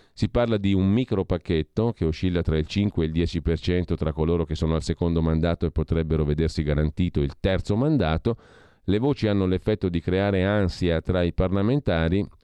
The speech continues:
Reazione di Grillo che fa muro. Con Conte dice no al terzo mandato e poi incontra i parlamentari, ribadendo la sua contrarietà alle deroghe. Il garante fa lasciare i telefoni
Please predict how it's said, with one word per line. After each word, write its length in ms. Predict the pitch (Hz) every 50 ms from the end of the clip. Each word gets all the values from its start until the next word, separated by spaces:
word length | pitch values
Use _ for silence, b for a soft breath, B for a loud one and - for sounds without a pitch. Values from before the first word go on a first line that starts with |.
| _ -
Reazione 520 | 98 113 127 127 110 - - 120 104 95
di 100 | 101 139
Grillo 360 | 135 107 82 78 78 80 80 78
che 140 | - 87
fa 160 | 80 - 90 85
muro. 540 | 85 85 85 82 82 80 78 85 85 85 -
Con 240 | - 90 90 90 -
Conte 420 | - 127 135 135 123 - - -
dice 260 | 82 85 - - 87
no 240 | 90 104 117 127 - -
al 160 | - 71 69
terzo 300 | - 76 69 - - 76
mandato 460 | 67 69 71 69 64 65 65 - -
e 60 | 87
poi 200 | - - 127 131
incontra 420 | 156 160 - 98 92 98 - 107 98
i 60 | 90
parlamentari, 800 | - 92 85 80 80 78 76 76 73 - 62 57 53 57 57 62
ribadendo 560 | 65 78 90 104 131 127 101 69 69 69 71 76
la 80 | 76
sua 220 | 73 - 78 67 -
contrarietà 760 | - 104 95 85 - 62 65 82 92 98 - - 120 113 - - B B B B B B B B B B B B B
alle 300 | B 147 143 151 151 147
deroghe. 600 | 127 107 87 85 87 85 87 87 85 90 87 82 -
Il 140 | 107 104 95
garante 460 | 90 104 101 110 110 113 - - 92
fa 120 | - 95
lasciare 380 | 87 87 85 - 101 92 90 87
i 80 | 85 -
telefoni 680 | - 85 85 90 90 - - 82 80 73 71 71 71